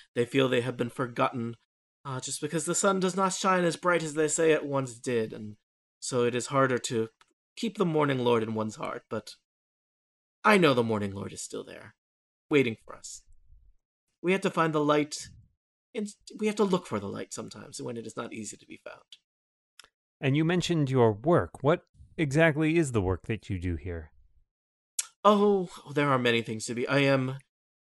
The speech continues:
Speaker 1: bit of a caretaker here for the, uh, well, the unfortunate Bellevue family. There are many mouths to feed, and, uh, though some of them are very helpful, he's, he's, he kind of tussles the hair of Otto as Otto hops by.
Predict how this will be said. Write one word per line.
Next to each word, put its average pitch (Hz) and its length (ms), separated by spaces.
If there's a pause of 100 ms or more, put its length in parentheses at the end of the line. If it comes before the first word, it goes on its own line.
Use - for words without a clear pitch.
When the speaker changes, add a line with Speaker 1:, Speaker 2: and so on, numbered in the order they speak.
(140)
Speaker 1:
bit 190 120
of 151 100
a 156 40
caretaker 135 840
here 117 260
for 120 200
the, 113 240
uh, 110 200 (440)
well, 170 260
the 156 120
unfortunate 127 600
Bellevue 110 420
family. 104 460
There 107 160
are 107 280 (220)
many 180 300
mouths 131 420
to 117 100
feed, 110 400
and, 104 240 (420)
uh, 107 260
though 123 160
some 127 240
of 139 80
them 135 160
are 117 60
very 156 420
helpful, 117 460 (340)
he's, 120 320
he's, 120 260 (100)
he 120 80
kind 117 160
of 110 160
tussles 120 360
the 113 100
hair 113 220
of 104 100
Otto 117 340
as 107 120
Otto 123 280
hops - 280
by. 117 280